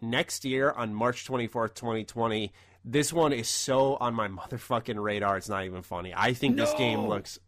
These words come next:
Speaker 1: what? You don't like it?
Speaker 2: It ri-, no, continue. I,
Speaker 1: Oh.
Speaker 2: so it is on your list?
Speaker 1: Yeah,
Speaker 2: Like,
Speaker 1: I
Speaker 2: you
Speaker 1: think
Speaker 2: actually
Speaker 1: it looks, I like the idea of it. It, here's the thing. Number one, a lot of people who listen to the show already know this. I play a lot of Smite. Number two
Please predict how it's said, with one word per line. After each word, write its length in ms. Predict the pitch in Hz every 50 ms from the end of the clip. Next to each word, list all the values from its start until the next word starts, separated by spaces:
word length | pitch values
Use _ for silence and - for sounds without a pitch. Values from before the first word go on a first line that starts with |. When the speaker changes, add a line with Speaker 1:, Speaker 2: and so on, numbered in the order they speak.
| _ -
Speaker 1:
what? 280 | 120 117 147 233 277 233
You 80 | 147
don't 140 | 147 147 139
like 180 | 147 196 220 -
it? 160 | 254 - _ _ _ _ _ _ _ _ _ _ _ _ _ _ -
Speaker 2:
It 200 | 233 247 247 - - - _ _ _ _ _ _ -
ri-, 300 | 170 143 147 180 262 285 -
no, 200 | 185 190 220 190
continue. 720 | - - - 196 185 180 175 196 214 208 196 156 98 90 80 - _ -
I, 240 | 143 147 151 131 - - 151 147 -
Speaker 1:
Oh. 200 | 170 175 - - - -
Speaker 2:
so 280 | - - - 196 190 180
it 120 | 175 160
is 220 | 156 160 190 208 202
on 160 | 202 190 185
your 180 | 175 175 185 170
list? 460 | 135 127 143 208 - - - - - - _ _ _ _ _ _ _ _ _ _ _ _ _
Speaker 1:
Yeah, 140 | 131 170 233
Speaker 2:
Like, 80 | 151 180
Speaker 1:
I 40 | 151
Speaker 2:
you 40 | 156
Speaker 1:
think 100 | 151 247
Speaker 2:
actually 180 | - - 120 110
Speaker 1:
it 140 | 107 175
looks, 60 | 160 147 - - - -
I 140 | 117 151
like 340 | 185 151 131 139 170 202 -
the 140 | - 131 120
idea 320 | 117 113 113 113 139 165
of 100 | 147 107
it. 100 | 110 -
It, 140 | 110 127 135 - -
here's 200 | - 190 202 -
the 40 | 170
thing. 220 | 151 120 92 92 - _ _ _ _ _ _ -
Number 240 | 127 139 175 185 175
one, 360 | 165 160 160 156 151 147 143 - -
a 20 | 123
lot 140 | 120 120 127
of 60 | 123
people 160 | 139 131 131
who 60 | 127
listen 220 | 135 127 123 131 127
to 60 | 123
the 80 | 123
show 200 | 120 - 139 123
already 280 | 117 117 117 113 113 113
know 160 | 117 120 120
this. 240 | 123 120 117 - - - _ _ _ _ _ - -
I 60 | - -
play 160 | 139 139 143
a 40 | 139
lot 120 | 135 127
of 80 | 120 -
Smite. 380 | - - 127 107 95 - - -
Number 180 | 113 110 113
two 540 | - - - - 180 185 180 170 151 139 131